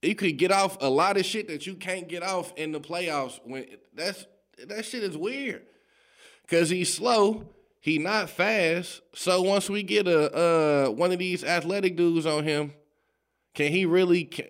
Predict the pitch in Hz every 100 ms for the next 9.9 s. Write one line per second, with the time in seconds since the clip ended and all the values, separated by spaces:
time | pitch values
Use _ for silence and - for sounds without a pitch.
0 | - 123 160 262 214 196 185 165 175 160
1 | 220 175 - 170 165 165 208 - 135 120
2 | 120 95 95 151 170 180 139 151 190 180
3 | 202 208 165 143 92 - 110 107 101 113
4 | 175 240 214 202 185 170 147 180 160 156
5 | 131 127 160 156 143 - _ _ _ _
6 | _ - 185 185 - 220 139 151 143 135
7 | 131 117 101 127 196 185 156 127 - 180
8 | 185 185 151 135 170 160 165 180 160 175
9 | 175 170 143 113 147 170 165 139 127